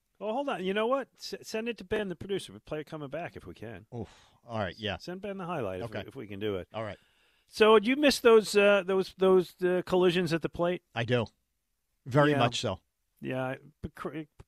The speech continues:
Speaker 1: I would imagine, we didn't ask Eric. I'm imagining catchers don't miss those.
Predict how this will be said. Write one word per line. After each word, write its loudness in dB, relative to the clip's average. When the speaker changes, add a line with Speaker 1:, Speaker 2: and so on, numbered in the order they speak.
Speaker 1:
I 0
would 0
imagine, -2
we -4
didn't 0
ask -2
Eric. 0
I'm -4
imagining -4
catchers -8
don't -12
miss -20
those. -20